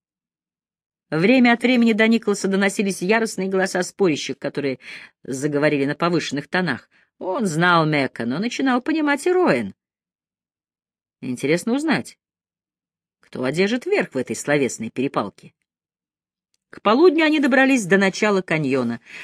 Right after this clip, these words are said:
Пока Мэг искал подходящее место для лагеря, Николас с сапёром немедленно отправились к узкому месту реки перед самым водопадом. Инженер устанавливал теодолит, его друг вытащил рейку с делениями. Сапёр гонял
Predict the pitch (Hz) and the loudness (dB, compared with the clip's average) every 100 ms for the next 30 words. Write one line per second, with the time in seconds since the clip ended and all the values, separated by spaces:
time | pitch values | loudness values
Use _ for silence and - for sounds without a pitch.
0 | - 175 175 202 202 208 180 - 185 180 | -6 -4 0 2 4 2 0 0 0 0
1 | 175 - 175 180 165 - 170 170 160 165 | -2 -2 2 2 2 0 2 0 -2 -2
2 | 151 170 220 226 165 160 220 233 165 147 | 0 2 4 4 2 4 2 2 -2 -2
3 | - - 147 165 147 139 - - - 170 | -4 -4 -2 2 2 0 -4 -18 -4 2
4 | 226 294 233 220 208 220 208 202 - - | 4 4 4 2 2 2 4 2 0 -4
5 | 220 - 196 190 190 180 - 170 175 - | -6 -4 0 2 2 0 0 -2 0 -4
6 | 254 165 160 - 190 165 139 131 135 131 | -4 -2 -4 -4 -4 -2 -4 -4 -2 -4
7 | - 110 110 110 - _ _ _ _ _ | -4 -6 -6 -10 -14 _ _ _ _ _
8 | _ _ 127 135 160 170 165 - 156 - | _ _ -4 0 2 2 0 -2 -4 0
9 | 165 165 147 151 147 - - _ - 160 | 0 2 2 2 2 -2 -6 _ 0 2
10 | 160 156 165 233 - 151 156 175 208 - | 4 4 4 2 2 0 2 2 0 -2
11 | - 156 156 139 - 143 160 185 - 135 | -4 -2 -2 -2 -2 0 2 2 0 -6
12 | 120 143 117 110 113 110 110 - - - | -2 -2 0 -2 -4 -6 -10 -16 -20 -2
13 | 185 190 359 277 220 226 208 180 | 0 2 2 4 4 6 4 4